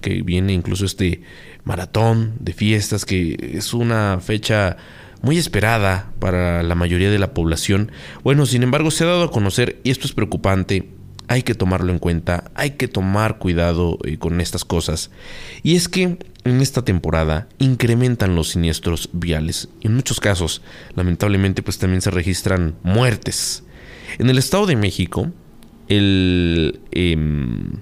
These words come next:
setenta por ciento de los accidentes viales tienen como principal causa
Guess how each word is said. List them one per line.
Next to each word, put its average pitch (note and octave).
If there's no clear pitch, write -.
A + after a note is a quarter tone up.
setenta G#2+
por -
ciento F#2+
de D#2+
los D#2
accidentes E2
viales D2+
tienen D#3+
como F#2
principal E2+
causa E2